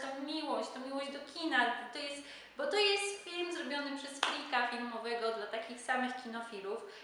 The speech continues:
ale właśnie, i tutaj jest to moje ale. Z racji tego, że to jest zrobiony, e, że ten film jest robiony przez, e, k-, kolesia, który zupełnie ma, ma odlot na punkcie,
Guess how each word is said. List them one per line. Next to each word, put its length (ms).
ale 320
właśnie, 460
i 120
tutaj 300
jest 200
to 60
moje 360
ale. 240
Z 40
racji 280
tego, 320
że 60
to 120
jest 240
zrobiony, 720
e, 260
że 60
ten 280
film 160
jest 160
robiony 360
przez, 460
e, 200
k-, 60
kolesia, 400
który 200
zupełnie 500
ma, 340
ma 340
odlot 300
na 140
punkcie, 500